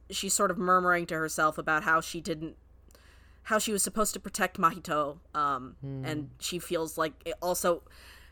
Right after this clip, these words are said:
Speaker 1: apparently, you know, I think she's channeling a lot of the guilt she probably feels about marrying his dad into this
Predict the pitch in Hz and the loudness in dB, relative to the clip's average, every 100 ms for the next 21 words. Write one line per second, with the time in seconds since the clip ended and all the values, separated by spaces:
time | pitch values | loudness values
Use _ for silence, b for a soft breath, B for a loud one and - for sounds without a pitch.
0 | B - 220 190 208 190 - 202 190 165 | B -4 -2 0 0 0 -4 -4 -2 2
1 | 175 - 220 - 202 - - - - - | 0 0 -4 -4 -4 -4 -6 -12 -20 -20
2 | - - - - - - - - 214 202 | -20 -20 -20 -20 -20 -20 -8 -2 2 2
3 | 190 185 175 175 165 160 160 - 156 147 | 2 0 2 2 4 6 6 4 0 0
4 | 151 - - - 160 180 170 - 175 - | -4 -16 -8 -6 -2 0 0 0 -4 2
5 | 160 156 160 156 170 165 156 156 156 156 | 2 2 -6 -6 -6 -6 -2 -2 0 0
6 | 156 156 156 160 170 - 175 185 170 165 | -2 -2 -6 -6 -4 0 4 6 6 2
7 | 170 165 175 160 160 160 - | -4 -6 -6 -2 -2 -2 -6